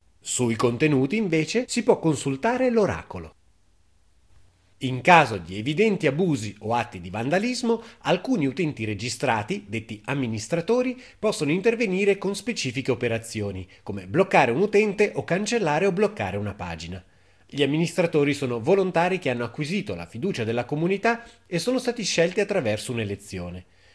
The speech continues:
Svolgono operazioni tecniche delicate e garantiscono il rispetto delle linee guida del progetto, ma non sono i responsabili di Wikipedia. Wikipedia è gestita dalla Wikimedia Foundation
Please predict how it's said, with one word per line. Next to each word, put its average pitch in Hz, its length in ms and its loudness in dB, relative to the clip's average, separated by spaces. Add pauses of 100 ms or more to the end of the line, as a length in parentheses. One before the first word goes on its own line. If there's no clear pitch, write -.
Svolgono 151 460 4
operazioni 135 540 0
tecniche 131 400 -4
delicate 135 640 -2 (140)
e 131 140 -4
garantiscono 190 720 0
il 165 80 4
rispetto 156 460 0
delle 117 220 -2
linee 190 280 0
guida 143 240 0
del 135 160 0
progetto, 120 640 -2 (240)
ma 233 120 -2
non 277 180 -2
sono 90 280 -4
i 98 60 -6
responsabili 143 720 -2
di 127 100 -2
Wikipedia. 95 720 -8 (1600)
Wikipedia 202 760 4
è 147 100 2
gestita 151 480 2
dalla 131 220 0
Wikimedia 131 600 2
Foundation 127 720 0